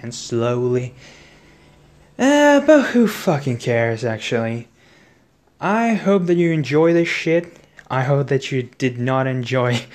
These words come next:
<laughs> Monday Night Raw. I hope that you're gonna, I don't wanna say stop watching wrestling, because again, it might help you out,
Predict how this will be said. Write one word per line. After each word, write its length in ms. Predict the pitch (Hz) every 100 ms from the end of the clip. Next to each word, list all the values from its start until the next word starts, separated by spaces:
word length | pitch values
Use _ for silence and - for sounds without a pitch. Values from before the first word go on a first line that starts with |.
| -
<laughs> 200 | - -
Monday 340 | 143 143 139
Night 240 | 139 135 135
Raw. 460 | 131 131 135 147 - _ _ 123
I 100 | 117
hope 240 | 127 123
that 180 | 123 -
you're 200 | 127 123
gonna, 320 | 117 113 110 - _ _ _ _ _ _ _ _ _ _ - _ _ _ _
I 120 | 202
don't 220 | 262 302 285
wanna 200 | 233 220
say 440 | - - 196 180
stop 480 | 175 - 180 165 -
watching 440 | 151 214 - 131
wrestling, 380 | 113 110 - 113
because 260 | 120 127 123
again, 340 | 120 127 113
it 240 | 113 120
might 220 | 120 113 110
help 320 | 127 120 110
you 100 | 110
out, 300 | 147 135